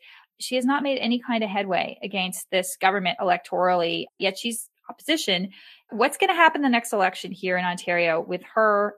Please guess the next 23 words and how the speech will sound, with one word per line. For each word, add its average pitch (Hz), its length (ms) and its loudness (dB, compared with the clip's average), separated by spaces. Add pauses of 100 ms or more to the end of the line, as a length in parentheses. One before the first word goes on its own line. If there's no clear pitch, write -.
with 196 140 -6
Stephen 202 260 -6
Del 185 140 2
Duca 175 260 -2
and 175 180 0
Doug 165 180 -2
Ford? 175 200 -2
Those 285 120 2
are 330 60 0
three 302 200 -2
people 254 240 2
I'm 214 140 6
gonna 247 80 2
be 240 100 2
watching. 202 400 4
Very 202 220 4
interesting. 180 420 -6
It's - 200 -14 (100)
gonna 185 140 -6
be 175 80 -4
happening 180 320 -4
in 175 80 -6
June. 170 300 -4